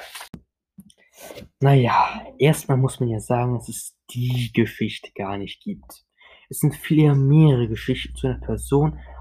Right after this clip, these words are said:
aus den ganzen verschiedenen Perspektiven, aus denen sie erzählt werden. Sie überschneiden sich aber natürlich immer bei den nachgewiesenen Fakten. In der Geschichte Winston Churchills wird er wahrscheinlich nie als Sturm der Liebe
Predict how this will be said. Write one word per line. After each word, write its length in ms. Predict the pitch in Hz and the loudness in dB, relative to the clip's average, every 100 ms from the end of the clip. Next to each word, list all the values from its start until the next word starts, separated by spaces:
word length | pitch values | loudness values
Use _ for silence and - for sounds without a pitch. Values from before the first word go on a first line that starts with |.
| - | -10
aus 380 | 123 - - - | -10 -10 -14 -4
den 240 | 123 123 | -2 -2
ganzen 520 | 127 143 160 - 143 | 0 2 0 -2 -10
verschiedenen 480 | - 117 - 131 127 | -8 -10 -4 -4 -4
Perspektiven, 840 | 127 110 - - - - 143 147 233 | -8 -16 -14 -18 -16 -10 -4 -4 -4
aus 300 | 120 - - | -10 -10 -4
denen 300 | 120 120 113 | -2 -2 -4
sie 120 | 107 | -6
erzählt 600 | 110 - - 104 92 - | -8 -10 -8 -8 -8 -10
werden. 360 | 95 185 - _ _ - _ - - | -12 -12 -18 _ _ -20 _ -20 -18
Sie 40 | - | -4
überschneiden 540 | 123 - 139 156 170 | -4 0 2 6 4
sich 220 | 156 160 131 | 4 0 -2
aber 120 | 127 | -4
natürlich 480 | 123 - 147 143 - | -6 0 0 0 -2
immer 340 | 151 147 139 - - _ | 2 2 0 -6 -20 _
bei 140 | - 120 | -4 -2
den 140 | 120 | 0
nachgewiesenen 640 | 127 123 - 117 113 113 110 | 0 0 -4 -6 -4 -4 -8
Fakten. 520 | - - - - 104 _ _ _ _ - - _ _ | -8 -8 -6 -8 -12 _ _ _ _ -20 -20 _ _
In 220 | - 127 127 | -2 0 2
der 180 | 127 | 2
Geschichte 600 | 123 120 - 170 - 165 127 | 2 -2 0 0 2 2 4
Winston 400 | 143 143 - - | 0 0 -10 -10
Churchills 640 | - 160 170 - 175 - | 0 2 2 2 -2 0
wird 140 | 139 135 | -2 0
er 80 | |
wahrscheinlich 440 | 127 - 143 135 - | -2 -2 -2 -2 2
nie 160 | 151 | 2
als 120 | 139 - | 2 -2
Sturm 400 | - 160 156 143 | 0 6 8 8
der 100 | 135 | 6
Liebe 1000 | 127 127 131 156 160 151 - 139 139 | 4 0 0 2 2 0 0 2 2